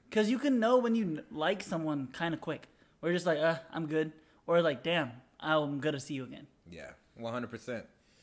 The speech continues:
Speaker 2: I just don't really see that happening with dating apps.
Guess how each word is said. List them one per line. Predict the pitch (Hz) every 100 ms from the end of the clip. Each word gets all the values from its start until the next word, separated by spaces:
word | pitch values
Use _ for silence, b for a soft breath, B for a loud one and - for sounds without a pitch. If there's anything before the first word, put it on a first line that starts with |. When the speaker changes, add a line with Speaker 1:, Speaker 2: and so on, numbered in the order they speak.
| b 113
Speaker 2:
I | 139
just | 131 123
don't | 131 120
really | 120 117
see | 123
that | 113 107
happening | 110 107 110
with | 107 98
dating | 104 104
apps. | 107 107 -